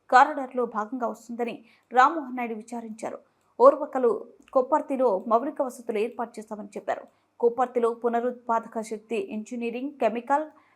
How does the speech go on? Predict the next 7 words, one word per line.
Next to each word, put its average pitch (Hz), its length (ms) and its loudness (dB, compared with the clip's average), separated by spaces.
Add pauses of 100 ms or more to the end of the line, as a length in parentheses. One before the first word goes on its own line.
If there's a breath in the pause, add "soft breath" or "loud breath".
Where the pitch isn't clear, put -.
(160 soft breath)
మెటాలిక్, 285 560 0 (240)
నాన్ 262 240 4
మెటాలిక్, 262 460 -4 (180)
టెక్స్టైల్స్, 247 600 -4 (180)
ఆటోమొబైల్ 233 520 0 (100)
కంపెనీలు 220 380 -4 (100)
వస్తాయని 226 420 -8